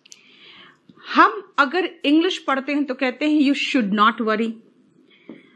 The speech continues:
ज्यादा जोर दे रहे हैं तो, "You must not worry।" भाई, must not to worry तो नहीं बोलते हो, तो need not to worry क्यों लिख दिया? इसलिए लिख दिया क्योंकि हमारी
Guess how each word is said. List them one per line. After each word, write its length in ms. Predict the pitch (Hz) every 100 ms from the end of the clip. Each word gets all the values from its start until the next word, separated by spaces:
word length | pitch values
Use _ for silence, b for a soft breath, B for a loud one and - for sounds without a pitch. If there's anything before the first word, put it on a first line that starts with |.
| B B
ज्यादा 340 | 175 220 220 277
जोर 340 | 220 262 269
दे 180 | 247 247
रहे 100 | 262
हैं 500 | 247 254 240 262 254
तो, 260 | - - 247
"You 480 | 214 247 254 214 196
must 360 | 262 - 254
not 180 | 262 262
worry।" 440 | 247 240 247 254 - _ _ _ _ _ _ _ _ _ _ _ _ 208
भाई, 320 | 262 320 - - 214
must 560 | 214 233 339 - 254
not 260 | 247 214 247 - -
to 180 | 330 339
worry 300 | 302 302 320
तो 60 | 330
नहीं 160 | 320
बोलते 320 | 294 294 285
हो, 160 | 269 262 _ _ _ -
तो 80 |
need 360 | 262 262 311 311
not 200 | 302 311 302 -
to 160 | 330 320
worry 280 | 302 311
क्यों 160 | 330 320
लिख 140 | 294
दिया? 380 | 208 226 - - _ _ _ _
इसलिए 380 | 190 - 220 285
लिख 160 | 330 240
दिया 440 | 240 240 202 233 -
क्योंकि 220 | - 240 254
हमारी 400 | 233 226 247